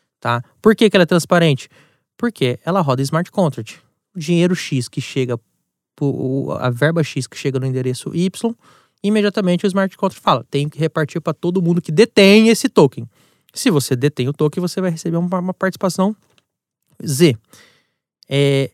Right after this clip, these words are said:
e, mais interessante, Paulo, como eu falei, você consegue tokenizar everything. Desde coisas tangíveis, empréstimo, inclusive, é uma coisa tangível, tá, gente? É,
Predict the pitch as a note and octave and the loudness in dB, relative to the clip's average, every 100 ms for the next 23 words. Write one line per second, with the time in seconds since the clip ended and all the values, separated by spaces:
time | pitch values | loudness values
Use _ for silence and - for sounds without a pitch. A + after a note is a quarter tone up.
0 | - B3+ C4 A#2+ - C#3 E3+ C4 A#3+ B3 | 2 6 6 4 -4 0 2 2 2 0
1 | A3+ - C3+ A#2 - B2 - - - C#3+ | 0 2 0 0 0 0 -2 -10 -10 -6
2 | C#3+ G3+ C#3+ A2 B2 B2 - E3+ D#3+ - | -2 0 0 -2 -6 -4 -4 -4 -4 -4
3 | D3 D3+ D#3 D3 C#3 F3+ F#3+ - A3 B3+ | -6 -6 -4 -2 0 -2 -4 -2 2 4
4 | G3 E3+ - _ _ _ _ _ - D#3 | 4 2 0 _ _ _ _ _ 0 4
5 | G#3 F3+ - C#3 B2+ - F#3 E3 C#3+ G#3+ | 4 4 2 2 2 2 6 6 4 2
6 | A#3+ - - D3+ D3 D#3 F3 F#3+ E3 D3+ | 0 -2 -6 -4 0 4 4 4 0 0
7 | C3+ D3+ C#3+ C3 B2+ B2 C3+ B2+ D#3 C#3 | 0 2 0 -2 -4 -2 -2 -2 -4 -2
8 | D3 C#3+ A#2+ - _ _ _ _ - B2 | -2 -2 -4 -10 _ _ _ _ -8 -2
9 | B2 A#2 G#2+ | -2 -2 -4